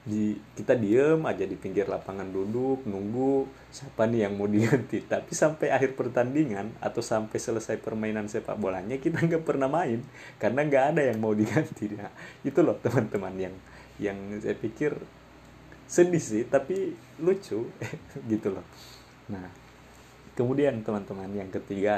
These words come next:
adalah, eh, ketika kita main bola nih ya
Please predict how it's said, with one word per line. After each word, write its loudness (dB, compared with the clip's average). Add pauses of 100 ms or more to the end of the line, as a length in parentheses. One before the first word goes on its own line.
adalah, -4 (880)
eh, -12 (1400)
ketika 0
kita -2
main 0
bola 0
nih -4
ya -10